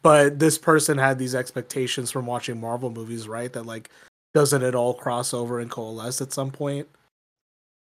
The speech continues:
So I don't know if you can necessarily stop people from having expectations based on that, but that is, like, the oft asked question for, like, newcomers into Gundam, which is like,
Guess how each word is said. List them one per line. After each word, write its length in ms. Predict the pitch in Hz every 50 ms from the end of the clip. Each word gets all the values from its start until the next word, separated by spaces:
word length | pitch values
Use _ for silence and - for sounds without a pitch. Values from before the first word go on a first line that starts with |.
| _ _ _ -
So 480 | - 170 147 135 131 127 127 131 123 - - -
I 80 | - 160
don't 160 | 170 175 175
know 80 | 170 175
if 80 | 170 170
you 60 | 165 151
can 140 | 165 147 139
necessarily 560 | 135 135 135 147 131 - 147 135 135 131 131
stop 420 | 127 - - 131 117 120 117 117 -
people 320 | - 127 120 - 127 127
from 560 | - - 123 120 117 113 113 113 113 120 135 - _ _ _ _ _ _ _ _ _ _ _ _ _ _ _
having 420 | - 127 127 131 135 135 143 139 135
expectations 920 | 135 135 - - 143 135 - 143 143 143 139 - 151 147 143 147 139 -
based 360 | - - 147 143 143 143 - 160
on 180 | 147 147 147
that, 300 | 147 147 147 147 147 143 -
but 300 | 147 139 127 127 127 - _ _ - - _ _ _ _ _ _ -
that 200 | 143 165 180 180
is, 160 | 185 190 185
like, 180 | 190 175 160 151
the 140 | 165 156 147
oft 560 | - 135 139 143 151 143 - - - - - - _ _ _ -
asked 360 | 139 131 135 131 131 - -
question 520 | - 147 131 127 127 - - 127 120 123 123
for, 140 | - 147 131
like, 220 | 123 120 117 113
newcomers 540 | 117 117 120 113 131 123 120 120 120 117 117
into 180 | 117 - 123
Gundam, 400 | 113 - - 113 120 127 123 113
which 180 | 113 120 120 -
is 160 | 127 113 -
like, 400 | 127 110 110 110 107 - _ -